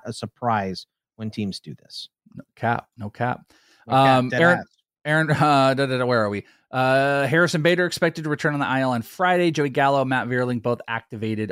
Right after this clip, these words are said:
Speaker 2: on Monday. Other injury things. Jazz Chisholm told reporters on Monday that he's gonna undergo surgery in the offseason for turf toe. He's still hoping to come back at the end of June, so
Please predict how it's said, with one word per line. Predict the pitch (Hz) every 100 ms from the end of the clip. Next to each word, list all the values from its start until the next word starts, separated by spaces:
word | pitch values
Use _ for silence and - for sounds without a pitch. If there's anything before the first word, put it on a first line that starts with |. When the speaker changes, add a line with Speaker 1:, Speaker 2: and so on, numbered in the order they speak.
| -
Speaker 2:
on | 107 104
Monday. | 107 117 113
Other | 113 135 131
injury | 131 123 123
things. | 120 123 123 120 _ _ -
Jazz | 143 131
Chisholm | - 143 143
told | 139
reporters | 127 - 127 120
on | 120
Monday | 123 127 123
that | 113
he's | 110
gonna | 117 107
undergo | 127 123 110
surgery | 101 - 123 127 127
in | 113
the | 107 135
offseason | 160 - 156 143 -
for | - _
turf | - 208 254 -
toe. | - 110 110 143 _ -
He's | 127
still | - 139
hoping | 135 127
to | 117
come | 131
back | 117 117 110
at |
the | 107 104
end | 101
of | 95
June, | - 113 117 151 165
so | 104 98